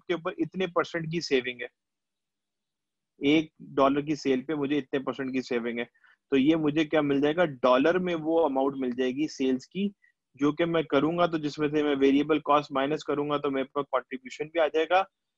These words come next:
फिक्स cost भी cover हो जाएगी और मेरे पास वो profit की amount भी आ जाएगी जो मैंने अपने लिए target set किया हुआ। इसका formula से ज्यादा हम लोग question पे चलते हैं, Question में हमें ज्यादा clear हो जाएगा।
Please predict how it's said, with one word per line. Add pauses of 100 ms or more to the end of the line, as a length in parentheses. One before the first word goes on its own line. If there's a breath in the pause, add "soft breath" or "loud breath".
(240)
फिक्स
cost
भी
cover
हो
जाएगी
और
मेरे
पास
वो
profit
की
amount
भी
आ
जाएगी
जो
मैंने
अपने
लिए (640)
target
set
किया
हुआ। (640 soft breath)
इसका
formula
से
ज्यादा
हम
लोग
question
पे
चलते
हैं,
Question
में
हमें
ज्यादा
clear
हो
जाएगा।